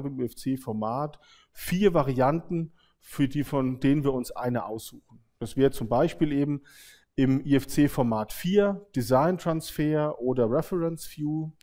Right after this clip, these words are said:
oder im Format I F C zwei X drei Coordination View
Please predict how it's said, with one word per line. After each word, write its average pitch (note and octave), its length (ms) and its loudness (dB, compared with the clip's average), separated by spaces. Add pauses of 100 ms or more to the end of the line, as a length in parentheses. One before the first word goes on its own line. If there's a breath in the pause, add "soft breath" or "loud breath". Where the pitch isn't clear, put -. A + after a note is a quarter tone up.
(440 soft breath)
oder C#3 260 0
im C3 120 0
Format B2 540 -2
I C3+ 140 -4
F B2+ 120 -6
C A#2 240 -4
zwei A#2+ 320 -8
X - 200 -12
drei C#3+ 420 -2
Coordination A#2+ 720 -2
View A#2+ 420 -6